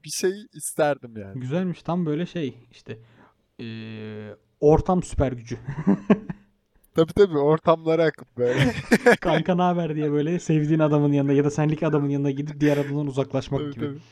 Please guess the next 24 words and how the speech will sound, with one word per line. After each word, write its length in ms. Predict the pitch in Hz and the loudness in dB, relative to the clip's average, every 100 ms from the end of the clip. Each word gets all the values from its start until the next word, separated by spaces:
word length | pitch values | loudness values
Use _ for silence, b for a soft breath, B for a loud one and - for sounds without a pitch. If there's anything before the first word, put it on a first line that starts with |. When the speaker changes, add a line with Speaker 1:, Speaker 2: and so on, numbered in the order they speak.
| B B B - | B B B -2
Speaker 2:
Güzelmiş. 500 | 139 143 127 - - b b b b b b _ _ _ _ _ _ _ | 0 0 -2 -10 -20 b b b b b b _ _ _ _ _ _ _
Speaker 1:
Güzel 280 | - 117 123 | -16 -10 -8
olabilirdi. 600 | 120 120 113 113 110 110 _ _ _ _ _ _ 139 | -8 -12 -12 -14 -16 -20 _ _ _ _ _ _ -6
Speaker 2:
Ben 260 | 156 294 | -4 -2
bir 60 | 233 | -2
şey 160 | - 302 | 2 4
diyeceğim. 380 | 233 165 139 | 6 4 2
Bu 200 | 165 202 | -2 -4
konu 340 | - 185 208 254 | -2 0 2 -2
aslında 420 | 214 214 247 247 | -2 -2 -2 0
böyle 340 | 185 180 185 | 0 0 -2
hangi 580 | 156 165 175 185 180 175 | -4 -2 -2 -2 -2 -6
süper 360 | 165 - 165 160 | -6 -8 -6 -6
gücü 260 | 156 151 | -6 -4
istiyorsun 500 | 175 - 156 156 160 | -4 -4 -4 -4 -2
ya 140 | 151 147 | -2 -2
da 60 | |
işte, 500 | 147 147 147 135 135 - _ - | -2 -4 -2 -2 -2 -10 _ -14
eee, 320 | 123 110 110 | -10 -8 -8
ne 240 | 127 131 160 | -6 -6 -4
konuda 340 | 165 151 151 | -2 -2 -2
umudun 580 | 165 147 147 147 151 175 | -2 0 2 0 0 2
var 180 | 156 143 | 2 0
gibi 380 | 135 135 190 | -4 -4 -4